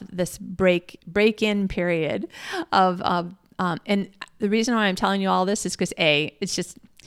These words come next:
kind of interesting and funny to me, and I think it might be interesting to you 'cause it's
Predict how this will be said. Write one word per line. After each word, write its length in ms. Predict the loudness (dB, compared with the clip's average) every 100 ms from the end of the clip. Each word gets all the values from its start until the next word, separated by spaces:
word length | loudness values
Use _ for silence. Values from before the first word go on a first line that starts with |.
| -18 2
kind 200 | 2 4
of 80 |
interesting 500 | 2 4 2 4 4
and 160 | 4 4
funny 260 | 4 4 2
to 120 | 2
me, 240 | 4 4
and 100 | 4
I 80 | 2
think 180 | 2 0
it 60 | 0
might 200 | 0 0
be 120 | 0
interesting 440 | 0 -4 -2 -2
to 80 | 2
you 260 | 4 4 4
'cause 220 | 0 0
it's 380 | -4 -8 -10